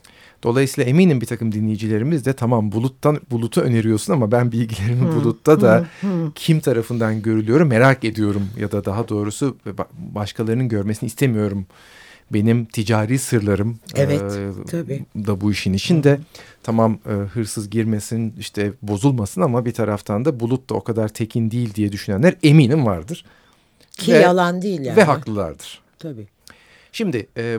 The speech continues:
Speaker 1: buna karşı ne yapılabilir deyince aslında ne yazık ki böyle, e, radyoda basit basit herkesin kolaylıkla anlatabileceğim, e, sınırların biraz dışına çıkıyoruz. E, o yüzden ancak ana başlıkları vereceğim kalan sürede. Hani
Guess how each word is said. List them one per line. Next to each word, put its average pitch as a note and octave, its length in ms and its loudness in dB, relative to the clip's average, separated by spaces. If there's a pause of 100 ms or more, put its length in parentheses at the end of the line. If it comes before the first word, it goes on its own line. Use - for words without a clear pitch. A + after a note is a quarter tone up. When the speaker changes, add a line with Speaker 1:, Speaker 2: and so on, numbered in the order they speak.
(160)
Speaker 1:
buna A3+ 180 0
karşı E3+ 380 0
ne D#3 40 2
yapılabilir A#2 720 0
deyince D3 300 -6
aslında D#3 520 -4 (380)
ne F3 140 0
yazık B2+ 340 -4
ki E3 100 -8
böyle, C3+ 300 -2
e, - 720 -14 (300)
radyoda C3+ 600 -4
basit - 360 -2
basit C3 320 -4
herkesin B2+ 420 -4
kolaylıkla C3 400 -2
anlatabileceğim, B2 1160 -6 (320)
e, A2 320 -6 (180)
sınırların B2+ 600 -4
biraz D3 320 2
dışına G#2+ 260 -4
çıkıyoruz. - 520 -10 (520)
E, A#2 260 -4 (160)
o D3+ 120 0
yüzden D#3+ 360 0
ancak C#3+ 520 -2
ana D#3+ 240 0
başlıkları C3 600 -2
vereceğim G#2 380 -2
kalan G2 320 -2
sürede. G2+ 420 -4
Hani A#2 280 -2